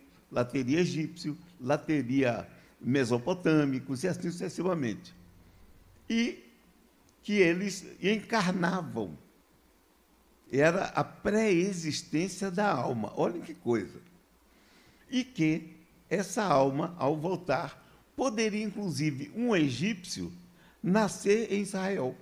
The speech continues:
E aí era aquele indivíduo que gostava mais do Egito, gostava muito. Poderia um romano nascer entre os cartagineses.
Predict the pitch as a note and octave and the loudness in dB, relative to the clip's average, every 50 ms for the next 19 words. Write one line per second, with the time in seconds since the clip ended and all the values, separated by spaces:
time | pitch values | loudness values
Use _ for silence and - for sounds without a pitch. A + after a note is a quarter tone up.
0 | - - _ _ _ _ _ _ _ _ _ _ _ _ _ _ _ _ _ _ | -18 -20 _ _ _ _ _ _ _ _ _ _ _ _ _ _ _ _ _ _
1 | _ _ _ _ _ _ _ _ _ _ _ _ - A3 A#3 A#3 G#3 G3+ G#3 A3 | _ _ _ _ _ _ _ _ _ _ _ _ -2 0 2 2 2 0 0 0
2 | B3+ D4+ A#3+ A3+ A3 - - A3+ - A#3+ A3 E3+ D#3+ B3 G#3+ F#3+ F3+ - A3 - | 2 2 2 2 0 -2 -2 -2 -2 -2 -2 -2 -4 -4 -6 -6 -6 -8 -6 -4
3 | G#3 G3+ - - - G3 B3 G3 D#3+ D#3 E3+ E3 E3+ E3+ D#3+ C#3 G#2 G#2 B2 E3 | -4 -4 -4 -4 -4 -4 -4 -4 -4 -2 -4 -4 -2 -2 -4 -2 -2 -4 -6 -6
4 | G3 F#3 F3 - B2 A#2 B2 A#2+ B2 - - B2+ C3+ C#3 B2+ B2 C#3+ E3+ F3 E3+ | -6 -8 -10 -12 -6 -4 -4 -4 -4 -6 -8 -6 -6 -4 -2 -2 -2 -2 -4 -6
5 | F3 F3 - - - - - - - - - - - - - _ _ _ _ - | -6 -10 -14 -14 -14 -18 -20 -20 -20 -20 -20 -20 -20 -20 -20 _ _ _ _ -8
6 | - A3+ A#3+ F#3+ G#3+ A3 G3 G#3 G#3+ G#3+ G3 G#3+ A#3+ C#4 C#3+ D3+ G#3 A#3 A#3+ A3 | -4 -4 -2 0 0 0 4 6 6 6 6 2 0 -2 -2 0 0 0 2 0
7 | F#3+ G3 A3 A3 A#3+ F4+ F4 - - - - _ _ _ _ _ _ _ _ - | 0 0 0 0 0 -2 -4 -8 -12 -20 -20 _ _ _ _ _ _ _ _ -4
8 | E3 F3+ F#3+ G#3 A3+ A3 F#3 - - - E3+ F3 F#3 G#3 - - - - - - | -2 0 0 0 -2 -2 -4 -6 -4 0 2 4 4 4 2 0 -8 -16 -20 0
9 | - G3+ G#3 G#3 - G3 - - - - C#3+ - - E3+ D#3+ A2+ A#2 C3 D3+ F3+ | 2 2 2 2 0 -2 -2 -2 -4 -4 -4 -2 -2 -2 -2 0 0 0 0 2
10 | F#3+ F#3 C#3+ G2+ F2+ D#2+ - - - | 0 0 -2 -4 -8 -12 -14 -20 -20